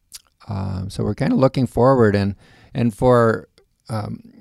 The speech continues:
Bram, we always have our, our board meeting the third Monday of each month, and, you know, when we talk on the radio, I always invite people to come out, you know, many times, especially in smaller communities. You know, your school is your largest employer. Uh, they're bringing,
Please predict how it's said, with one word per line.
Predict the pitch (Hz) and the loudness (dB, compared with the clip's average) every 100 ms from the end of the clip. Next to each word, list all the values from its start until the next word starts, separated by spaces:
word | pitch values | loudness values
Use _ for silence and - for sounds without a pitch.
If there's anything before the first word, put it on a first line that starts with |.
| _ - 147 | _ -20 -20
Bram, | 143 113 117 135 127 | -16 0 2 4 4
we | 117 117 | 4 4
always | 120 107 | 2 0
have | 113 98 | -2 -2
our, | 101 95 95 101 - | -2 -2 -4 -8 -10
our | 98 | -12
board | 90 98 92 | -6 -6 -4
meeting | 95 95 | -6 -6
the | 92 | -8
third | 95 - 107 104 98 | -10 -4 0 0 0
Monday | 101 101 | -4 -4
of | 104 | -4
each | 101 104 - | -4 -6 -4
month, | 107 117 - _ _ | -4 -6 -10 _ _
and, | 104 95 92 104 107 _ _ _ _ | -14 -12 -12 -14 -20 _ _ _ _
you | 104 | -12
know, | |
when | 92 90 | -10 -10
we | 87 | -6
talk | 98 90 | -6 -6
on | 101 | -6
the | 90 | -6
radio, | 90 90 | -6 -4
I | 101 151 | -4 -4
always | 139 | -4
invite | 101 87 90 90 | -4 -4 -4 -2
people | 95 98 | -4 -4
to | 90 | -8
come | 95 87 | -8 -6
out, | 87 90 - - _ _ | -4 -6 -8 -20 _ _
you | - | -10
know, | 95 | -6
many | 92 98 | -4 -4
times, | 90 95 90 90 95 | -4 -4 -4 -4 -8
especially | 90 101 92 104 | -4 -2 -2 -4
in | 90 | -6
smaller | - 92 92 90 | -6 -4 -2 -4
communities. | - 101 104 92 92 | -4 -2 0 -2 -4
You | 92 | -6
know, | 92 | -6
your | 92 | -6
school | 90 - 95 98 | -8 -6 -4 -2
is | 104 | -2
your | 90 | -4
largest | 85 87 92 98 - | -4 -4 -4 -6 -6
employer. | - 95 90 98 214 - _ _ _ _ - | -4 -2 -2 -4 -6 -12 _ _ _ _ -18
Uh, | 101 | -12
they're | 101 | -8
bringing, | 87 98 95 92 92 | -4 -4 -2 -4 -6